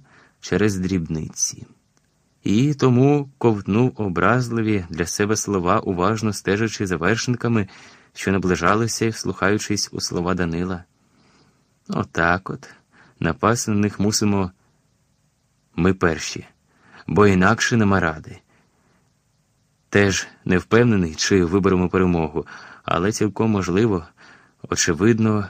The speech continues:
розіслати їх із того загону, що поїхав за ними навздогін, по кілька чоловік у різні боки. Оце і є наша доля.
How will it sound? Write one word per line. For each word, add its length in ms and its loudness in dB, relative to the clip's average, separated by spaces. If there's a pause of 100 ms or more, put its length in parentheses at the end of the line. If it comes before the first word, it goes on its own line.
розіслати 800 0
їх 360 -2 (960)
із 160 -4
того 200 4
загону, 460 2
що 160 -4
поїхав 400 -2
за 120 0
ними 320 0 (300)
навздогін, 580 -2 (440)
по 120 -4
кілька 280 -2
чоловік 420 -2
у 40 -2
різні 280 -4
боки. 400 -12 (420)
Оце 360 0
і 60 2
є 120 2
наша 260 -2
доля. 380 -10